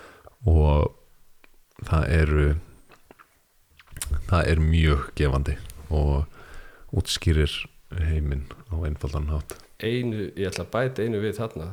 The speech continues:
Speaker 2: því að Seyfedin Amous, bókin hans algjörlega orðin spilaði mig,
Speaker 1: Mm.
Speaker 2: The Bitcoin Standard.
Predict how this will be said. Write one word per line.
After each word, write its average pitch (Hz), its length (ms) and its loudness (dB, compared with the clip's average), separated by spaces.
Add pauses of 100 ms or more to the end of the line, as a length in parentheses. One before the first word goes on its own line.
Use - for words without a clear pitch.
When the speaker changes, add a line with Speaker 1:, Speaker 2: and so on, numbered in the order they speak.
(120)
Speaker 2:
því 92 160 -4
að 82 160 -8 (240)
Seyfedin 117 560 -4
Amous, 80 340 -10 (920)
bókin 107 340 -2
hans - 460 0 (500)
algjörlega 107 480 -2
orðin 98 180 -4
spilaði 90 380 -6
mig, 85 200 -14 (240)
Speaker 1:
Mm. 78 220 -8 (160)
Speaker 2:
The 87 100 -14
Bitcoin 95 240 -6
Standard. - 380 -12